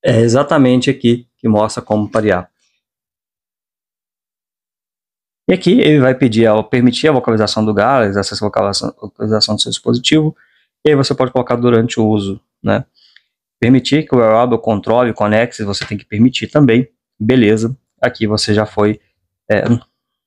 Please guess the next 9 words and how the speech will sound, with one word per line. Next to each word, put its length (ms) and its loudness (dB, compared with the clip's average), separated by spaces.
parear, 360 0
primeiro 300 0
parear, 560 0
permitir, 680 0
ele 80 2
vai 80 0
fazer 160 -2
o 60 -2
pareamento, 680 0